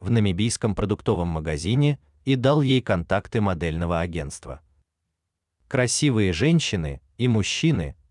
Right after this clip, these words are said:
могут жить где угодно, но даже в таком богатом моделями регионе, как юг Бразилии, никакое агентство не может посетить абсолютно все деревни и посмотреть абсолютно всех местных молодых женщин.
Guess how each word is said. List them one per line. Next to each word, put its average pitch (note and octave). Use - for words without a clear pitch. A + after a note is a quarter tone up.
могут D3
жить A#2+
где G2
угодно, F#2+
но B2+
даже C3+
в A#2+
таком B2+
богатом G2+
моделями F2
регионе, E2
как -
юг G2
Бразилии, F2
никакое C3
агентство A2
не D3
может E3
посетить B2+
абсолютно G#2+
все -
деревни B2
и C3
посмотреть G#2+
абсолютно A#2
всех -
местных G2+
молодых E2+
женщин. D2